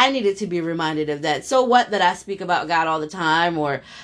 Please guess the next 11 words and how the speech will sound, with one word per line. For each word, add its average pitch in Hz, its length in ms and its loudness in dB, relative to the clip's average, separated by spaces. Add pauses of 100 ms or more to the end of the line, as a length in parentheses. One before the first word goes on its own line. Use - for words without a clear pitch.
I, 151 480 4
you 190 160 -6
know, 160 140 -2
share 175 340 -2
this 160 160 -6
podcast. 226 640 0
Sometimes 226 680 -2
when 180 140 -4
I'm 180 180 0
by 180 180 6
myself, 240 840 -2